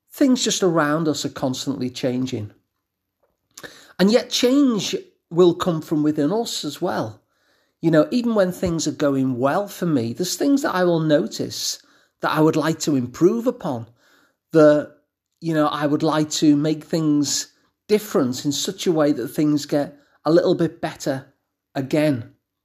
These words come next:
And of course, if things aren't going well, then I have a real sense that I would like things to be different. And so change is something which is happening all around us and is touching our lives.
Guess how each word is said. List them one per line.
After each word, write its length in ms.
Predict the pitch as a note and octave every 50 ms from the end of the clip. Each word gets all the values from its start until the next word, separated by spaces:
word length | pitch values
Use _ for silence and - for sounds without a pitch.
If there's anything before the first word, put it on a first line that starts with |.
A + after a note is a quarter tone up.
| _ _ _ _ _ _ _ _ _ _ -
And 80 | G#3 A3+
of 60 | A3
course, 260 | - A#3 G#3 F3+ -
if 100 | F3+ -
things 300 | - - F#3 D#3 C#3+ C3+
aren't 280 | D3 D3+ A3 C4+ C#4 C#4
going 320 | - D3+ C#3+ C#3 B2+ B2
well, 240 | B2+ B2 A#2+ C3+ E3
then 160 | F3 D#3+ D#3
I 40 | D3+
have 120 | D3 C#3+
a 80 | D#3 D3
real 560 | C3+ C#3 E3 F3 G#3 G3+ D#3 B2 A#2 A#2+ - _ _ _ _ _ _
sense 440 | - - - D3 C3 C3+ C#3 C#3 -
that 100 | D3+ B2+
I 80 | C3
would 160 | C3 C3+ C3
like 300 | C3+ C3 B2 C3+ C#3 -
things 320 | - - C#3+ C3+ C3 B2+ -
to 100 | - -
be 140 | - C3 A#2+
different. 580 | - D3+ C3+ - - - A#2 A2 G2+ - - - _ _ _ _ _ _ _ _ _ - - - _ _ _ _ _ -
And 100 | G3+ G#3+
so 380 | - - A3+ G#3+ G#3+ - - - _ _ _ _ _ _ _ _ _ _ _
change 560 | - - - A3 A#3+ C4+ C#4 C4 A#3+ G#3+ D#3 E3
is 420 | D#3 D3 C#3+ C#3 - - - - - _ _ _ _
something 560 | - - - - G3 F#3 F#3+ - F#3+ E3+ D#3+ D3+
which 580 | - D#3 D3+ D3+ D3+ - - - - - - _ _ _ _ _ _ _
is 140 | - D3 -
happening 420 | - G#3 A3 - B3 A3 F#3+ E3
all 200 | D3+ C#3+ C#3 C3+
around 480 | C3+ B2+ C3+ B2+ A#2+ A#2+ C#3 F3 F#3 A3
us 240 | A3+ G#3+ - - F3+
and 100 | D3 C3+
is 100 | B2+ -
touching 400 | - - D#3+ D3+ - - D3 C3
our 200 | B2+ A#2 A#2 A#2+
lives. 800 | A#2+ A#2 A#2+ B2+ C#3+ F3 G3+ G#3 - - - - - - -